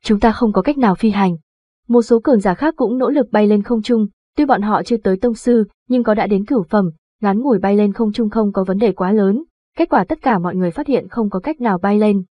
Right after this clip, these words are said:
nhất thời vỡ tổ. Nơi xa Vân Gian Nguyệt trợn mắt chừng một cái, "Bọn gia hỏa yêu tộc này sống ở trong mơ sao, hiện tại mới ý thức được không thể bay, quả thực là một đời không bằng một đời." Ngọc Yên La sâu kín nói,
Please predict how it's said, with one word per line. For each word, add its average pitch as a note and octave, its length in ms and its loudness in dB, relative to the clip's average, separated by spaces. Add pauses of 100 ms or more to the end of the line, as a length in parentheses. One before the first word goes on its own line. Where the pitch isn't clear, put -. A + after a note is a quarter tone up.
(120)
nhất D4 180 0
thời G#3 200 0
vỡ F3+ 160 -6
tổ. G#3 260 0 (460)
Nơi A#3 140 6
xa A3 240 0
Vân G#3 240 0
Gian A3 240 0
Nguyệt G#3 140 0
trợn G3+ 200 0
mắt B3+ 160 -6
chừng G3 180 -2
một F3+ 160 -4
cái, F#3+ 240 -2 (300)
"Bọn A#3 160 2
gia B3+ 120 0
hỏa A#3+ 200 0
yêu G#3 180 0
tộc G3+ 200 -2
này F#3+ 180 0
sống G3 240 -2
ở C4 120 0
trong A3 220 -2
mơ G#3+ 100 2
sao, G#3 360 0 (240)
hiện C4 140 2
tại G#3 220 0
mới G3 220 0
ý G#3 140 -2
thức E4+ 220 -2
được G3+ 120 0
không G#3+ 160 -4
thể G3 120 -2
bay, G3 300 -2 (260)
quả G#3+ 140 2
thực G3+ 240 -2
là G3 120 2
một F#3 100 -2
đời F#3+ 240 2
không A#3 180 -4
bằng G3+ 200 0
một G3 160 0
đời." F#3+ 260 0 (500)
Ngọc B3 140 0
Yên B3 180 2
La A#3+ 180 4
sâu A3 200 -2
kín G3+ 200 -2
nói, G3 300 0